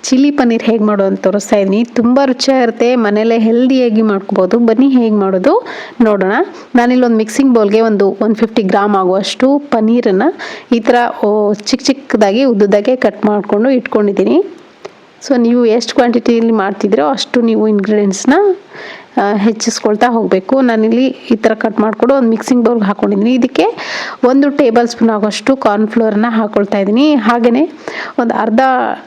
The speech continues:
ಸ್ಪೂನ್ ಆಗುವಷ್ಟು ಮೈದಾ ಹಿಟ್ಟನ್ನು ಸೇರಿಸ್ಕೊಳ್ತಾ ಇದ್ದೀನಿ, ನೋಡ್ತಿರ್ಬೋದು. ಇದಕ್ಕೆ ಒಂದು ಟೀ ಸ್ಪೂನ್ ಆಗುವಷ್ಟು ಪೆಪ್ಪರ್ ಪೌಡರ್, ಹಾಗೆ ರುಚಿಗೆ ಎಷ್ಟು ಬೇಕು ಅಷ್ಟು ನೋಡಿಕೊಂಡು ಉಪ್ಪನ್ನು ಹಾಕ್ಕೊಂಡು ಸ್ವಲ್ಪ ನೀರನ್ನು ಹಾಕ್ಕೊಂಡು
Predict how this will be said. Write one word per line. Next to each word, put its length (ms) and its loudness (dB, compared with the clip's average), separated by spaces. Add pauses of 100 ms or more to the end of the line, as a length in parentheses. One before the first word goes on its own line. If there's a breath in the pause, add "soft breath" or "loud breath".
(120)
ಸ್ಪೂನ್ 320 0
ಆಗುವಷ್ಟು 440 0
ಮೈದಾ 360 2
ಹಿಟ್ಟನ್ನು 640 0
ಸೇರಿಸ್ಕೊಳ್ತಾ 480 0
ಇದ್ದೀನಿ, 260 0
ನೋಡ್ತಿರ್ಬೋದು. 640 0
ಇದಕ್ಕೆ 280 0
ಒಂದು 180 2
ಟೀ 180 0
ಸ್ಪೂನ್ 240 -2
ಆಗುವಷ್ಟು 360 -2
ಪೆಪ್ಪರ್ 440 -2
ಪೌಡರ್, 440 0 (640 loud breath)
ಹಾಗೆ 260 2
ರುಚಿಗೆ 380 0
ಎಷ್ಟು 300 -2
ಬೇಕು 200 0
ಅಷ್ಟು 200 -2
ನೋಡಿಕೊಂಡು 360 0
ಉಪ್ಪನ್ನು 360 -2
ಹಾಕ್ಕೊಂಡು 420 0
ಸ್ವಲ್ಪ 500 0
ನೀರನ್ನು 520 2
ಹಾಕ್ಕೊಂಡು 560 -2